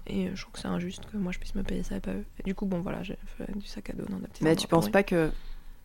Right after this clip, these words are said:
Speaker 2: malgré tous les,
Speaker 1: Hmm.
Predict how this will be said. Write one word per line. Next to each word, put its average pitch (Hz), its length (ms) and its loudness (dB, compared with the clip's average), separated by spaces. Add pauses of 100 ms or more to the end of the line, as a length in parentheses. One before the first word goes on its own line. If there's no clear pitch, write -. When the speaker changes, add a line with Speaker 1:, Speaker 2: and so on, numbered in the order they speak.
(120)
Speaker 2:
malgré 165 380 8
tous - 160 0
les, 143 340 4 (960)
Speaker 1:
Hmm. 202 140 2